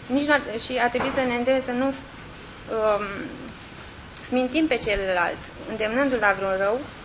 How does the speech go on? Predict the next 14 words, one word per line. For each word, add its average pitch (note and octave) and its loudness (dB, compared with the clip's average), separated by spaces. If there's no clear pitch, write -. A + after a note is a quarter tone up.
căci C#4 6
de C4 4
multe D#4 4
ori D#4 8
mai C#4 8
responsabil C4 2
este C4 2
autorul B3+ 4
moral B3 4
decât A#3 0
autorul A#3 2
material A3+ 4
al A3 6
unei, A3+ -2